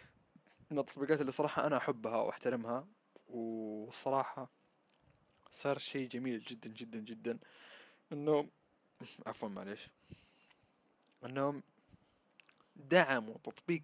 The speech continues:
تيليجرام لأندرويد وير تو اللي هو تبع الجو-، آه، الساعات. طبعا الس-، الساعة الذكية، آه، تقدر من خلالها،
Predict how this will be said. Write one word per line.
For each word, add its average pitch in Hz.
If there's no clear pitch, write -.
تيليجرام 180
لأندرويد 160
وير 151
تو 123
اللي 127
هو 139
تبع 143
الجو-، 120
آه، 117
الساعات. 113
طبعا 151
الس-، -
الساعة 143
الذكية، 123
آه، 113
تقدر 151
من 127
خلالها، 110